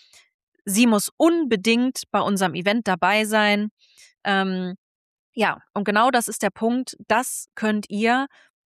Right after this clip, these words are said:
auch erreichen, wenn ihr mit mir zusammenarbeitet. Und wie gesagt, äh, wie die Zusammenarbeit dann aussehen kann, das können wir gerne im Erstgespräch klären.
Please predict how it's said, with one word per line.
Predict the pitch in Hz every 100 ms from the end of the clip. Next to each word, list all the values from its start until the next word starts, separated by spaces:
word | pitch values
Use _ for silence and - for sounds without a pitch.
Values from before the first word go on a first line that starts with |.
| _
auch | 190 240 -
erreichen, | 226 202 208 214 214 202 202 175
wenn | 202 208
ihr | 202 196 190 190 - _
mit | 190 196
mir | - 190
zusammenarbeitet. | - 190 254 311 294 247 240 233 - 226 220 - - _ _ _ -
Und | 196
wie | 190
gesagt, | 196 180 196 208 -
äh, | - 196
wie | 202
die | 247
Zusammenarbeit | 226 - 196 190 190 180 180
dann | 185
aussehen | 226 254 - 214
kann, | 208 202 190
das | 190 180
können | - 190
wir | 180
gerne | 196 214 196
im | 180
Erstgespräch | 269 - 247 - - 202 -
klären. | - 196 196 190